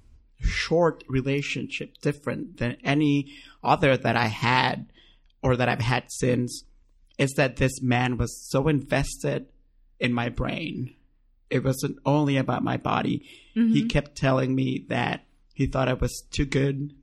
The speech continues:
Speaker 1: to be in Latin America, that I was too smart,
Speaker 2: Mm-hmm.
Speaker 1: that I was, you know, that I had a potential that needed to go places, right?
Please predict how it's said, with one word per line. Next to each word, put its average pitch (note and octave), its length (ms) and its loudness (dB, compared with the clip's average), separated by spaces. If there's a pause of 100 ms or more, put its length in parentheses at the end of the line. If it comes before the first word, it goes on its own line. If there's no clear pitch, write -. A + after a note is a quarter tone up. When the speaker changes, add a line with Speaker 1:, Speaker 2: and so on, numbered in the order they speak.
Speaker 1:
to C3+ 100 0
be B2 240 -4
in A#2+ 120 -6
Latin A#2+ 240 -2
America, B2 580 -4
that B2+ 100 -8
I B2 60 -8
was A#2+ 260 -10
too C3 120 -4
smart, - 580 -2 (180)
Speaker 2:
Mm-hmm. G3+ 340 -2 (260)
Speaker 1:
that A#2+ 120 -2
I A#2+ 140 0
was, A#2+ 540 -4
you B2 120 -4
know, A2+ 180 -2
that B2 140 0
I A#2+ 40 2
had A#2+ 260 0 (160)
a - 80 -10
potential C#3 580 -2
that C3+ 220 -8
needed B2+ 520 0
to - 280 -6 (1200)
go C3 280 4
places, - 800 -4
right? A#2+ 300 -4